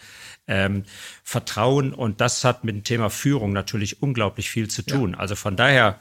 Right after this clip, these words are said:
Speaker 1: ja klar, da, ich nehme die Einladung mal an, gucke, ob er da irgendwann in Seeland im Wohnwagen mal sich mal so ein paar Monate nimmt, rausnimmt und zu dem Thema. Das wäre wirklich interessant.
Speaker 2: Kleiner Exkurs. Bernd Stelter, eine Größe aus Köln,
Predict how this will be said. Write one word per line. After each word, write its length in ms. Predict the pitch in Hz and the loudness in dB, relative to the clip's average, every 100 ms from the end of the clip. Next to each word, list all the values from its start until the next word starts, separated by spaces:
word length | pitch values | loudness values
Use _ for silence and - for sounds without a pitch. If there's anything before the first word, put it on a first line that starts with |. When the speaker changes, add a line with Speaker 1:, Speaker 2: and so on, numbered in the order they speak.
| - | 2
Speaker 1:
ja 140 | 139 | 2
klar, 280 | 151 165 110 | 4 2 0
da, 180 | - - | 0 -6
ich 140 | - - | -6 -6
nehme 140 | 131 | -4
die 100 | 123 | 2
Einladung 440 | 117 139 143 131 107 | 4 4 4 0 2
mal 140 | 110 | 2
an, 200 | - 151 | 0 -2
gucke, 240 | - 156 | -2 0
ob 100 | 131 113 | 0 0
er 60 | |
da 80 | 120 | 0
irgendwann 300 | 139 131 123 | 0 -2 -2
in 120 | 120 | -2
Seeland 440 | 95 127 131 131 123 | 0 2 2 2 0
im 160 | 104 | -4
Wohnwagen 760 | 101 123 131 127 123 120 131 - | -2 -2 0 2 2 0 -4 -6
mal 160 | 110 110 | -6 -4
sich 180 | 120 | -4
mal 120 | 110 104 | -4 -4
so 100 | 104 | -4
ein 60 | |
paar 160 | - 107 | -4 -4
Monate 480 | 117 131 120 - 98 | -2 -2 -2 -4 -4
nimmt, 360 | 123 135 - | -4 -6 -6
rausnimmt 560 | 113 123 127 123 117 113 | -2 -2 -2 -4 -6 -6
und 240 | 123 101 - - - | -8 -8 -10 -12 -4
zu 100 | 113 | 0
dem 220 | 131 143 | 0 0
Thema. 260 | 120 80 | 0 0
Das 160 | 82 120 | -2 -2
wäre 120 | 147 | -2
wirklich 180 | 139 - | -4 -6
interessant. 500 | 131 123 - 78 - _ - - _ _ _ _ - | -6 -6 -4 -4 -8 _ -20 -20 _ _ _ _ 2
Speaker 2:
Kleiner 360 | 135 147 143 | 4 6 4
Exkurs. 720 | 123 117 - 151 190 - - - | 0 -6 -6 -4 -4 -6 -12 -14
Bernd 460 | 101 117 143 170 | 2 6 6 6
Stelter, 840 | - - 135 143 156 139 117 139 - _ - - _ _ | 2 2 4 6 4 4 2 0 -6 _ -20 -20 _ _
eine 320 | - 110 127 | 0 4 4
Größe 580 | 110 120 165 185 - 143 | 4 4 8 8 8 4
aus 260 | 135 101 - | 4 2 2
Köln, 500 | 127 139 165 175 - | 6 8 8 4 -2